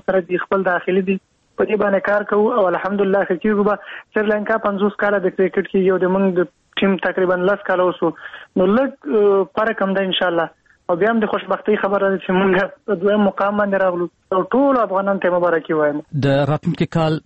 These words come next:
Speaker 2: په نړیوال جام لوبو کې به هم له دغو لوبغاړو چې دا نوي لوبېدلي دي، ځینې کسان له افغانستان سره یو ځای ولوبېږي په یوه ورځنۍ لوبو کې؟
Speaker 1: د افغانستان کرکټ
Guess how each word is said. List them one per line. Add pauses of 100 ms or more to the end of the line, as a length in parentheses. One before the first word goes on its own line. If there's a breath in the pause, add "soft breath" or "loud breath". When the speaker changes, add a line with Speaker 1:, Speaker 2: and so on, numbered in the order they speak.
Speaker 2:
په
نړیوال
جام
لوبو
کې
به
هم
له
دغو
لوبغاړو
چې
دا
نوي
لوبېدلي
دي، (360 soft breath)
ځینې
کسان (220)
له (180)
افغانستان
سره
یو
ځای
ولوبېږي (100)
په (280)
یوه
ورځنۍ
لوبو
کې؟
Speaker 1:
د
افغانستان
کرکټ